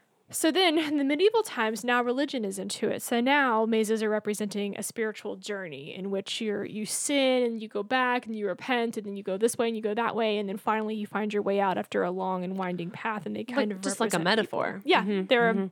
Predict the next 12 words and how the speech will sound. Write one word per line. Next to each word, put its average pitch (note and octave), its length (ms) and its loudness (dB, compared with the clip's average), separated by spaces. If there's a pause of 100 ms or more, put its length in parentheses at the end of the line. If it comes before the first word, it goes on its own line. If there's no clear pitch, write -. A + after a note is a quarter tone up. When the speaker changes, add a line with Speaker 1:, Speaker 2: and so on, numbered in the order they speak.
Speaker 1:
but, A3+ 240 0
but C4 120 6
a B3+ 60 6
very C#4 300 6
literal C#4+ 400 2
metaphor, D3+ 580 -4 (540)
um, F#3+ 260 -2
at G3 240 -2
that - 220 -4
point, D3+ 260 -6
because F#3+ 280 -6
they, G3 260 -2